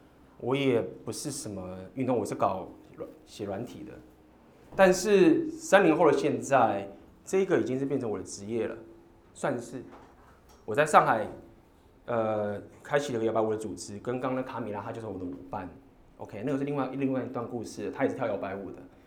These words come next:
那这样的转变，我是跟大家讲个事情，就是说，呃，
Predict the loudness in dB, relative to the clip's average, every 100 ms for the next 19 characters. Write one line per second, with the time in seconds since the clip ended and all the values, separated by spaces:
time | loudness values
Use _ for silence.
0 | _ _ -20 _ _ -8 -4 -4 -6 -10
1 | -12 -20 -20 -20 -20 -20 -20 -20 -20 -20
2 | -20 -20 -20 -20 -20 -20 -20 _ _ _
3 | 6 8 10 8 6 4 4 4 4 6
4 | 4 2 -6 -10 -4 -2 -2 -6 -8 -6
5 | -6 -6 -10 -20 _ _ _ _ -20 -20
6 | -20 -20 -18 -18 -18 -20 -20 _ 0 2
7 | 4 2 0 -2